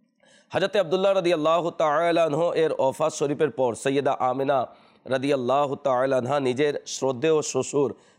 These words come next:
হযরত আব্দুল মুতালিব রাদিয়াল্লাহু তাআলা আনহু এর ঘরে তশরিফ নিয়ে আসলেন। হুজুর সাল্লাল্লাহু আলাইহি সাল্লাম যখন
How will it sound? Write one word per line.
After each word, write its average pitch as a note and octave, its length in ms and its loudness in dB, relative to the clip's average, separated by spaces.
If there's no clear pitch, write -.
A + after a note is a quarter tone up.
হযরত C#3 300 -2
আব্দুল C3+ 300 -4
মুতালিব C#3 520 -2
রাদিয়াল্লাহু C#3 720 0
তাআলা C3+ 440 0
আনহু C#3+ 420 0
এর C3+ 300 0
ঘরে B2+ 420 -2
তশরিফ F#3+ 480 -4
নিয়ে C#3 200 2
আসলেন। G2 400 -6
হুজুর C#3+ 180 -2
সাল্লাল্লাহু C#3 460 0
আলাইহি C3 160 -4
সাল্লাম C#3 180 -2
যখন C3 300 0